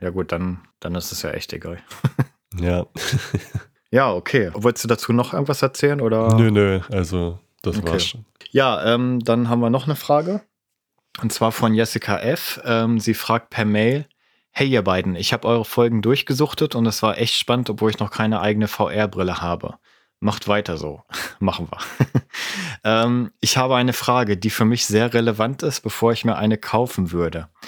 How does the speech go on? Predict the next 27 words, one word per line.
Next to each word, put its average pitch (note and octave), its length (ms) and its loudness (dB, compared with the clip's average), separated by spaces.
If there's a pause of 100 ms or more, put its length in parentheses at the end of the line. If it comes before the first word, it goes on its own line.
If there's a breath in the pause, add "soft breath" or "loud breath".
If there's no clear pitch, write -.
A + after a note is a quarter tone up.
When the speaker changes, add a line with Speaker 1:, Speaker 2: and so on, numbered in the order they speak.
(380 loud breath)
Speaker 1:
Ich - 180 -6
bin B2 140 4
eher B2 200 2
so B2 120 2
der A2+ 200 2
Typ, C3 240 0
der A2+ 120 4
es - 140 -2
mega A2 240 4 (140)
cool B2 100 4
findet, A#2 380 2
wenn G#2+ 80 2
man G#2+ 180 4
jemand G#2+ 320 2
anderes, A#2+ 500 0
beispielsweise G#2 840 0
mein G2+ 220 2
Freund, A#2 440 0
zockt - 380 -2
und G#2 160 -4
ich A2 100 -2
kann G#2+ 200 -2
daneben G#2 340 2
sitzen A2 320 -2
und G2+ 160 0
dabei G2+ 220 2
zuschauen. E2+ 680 -4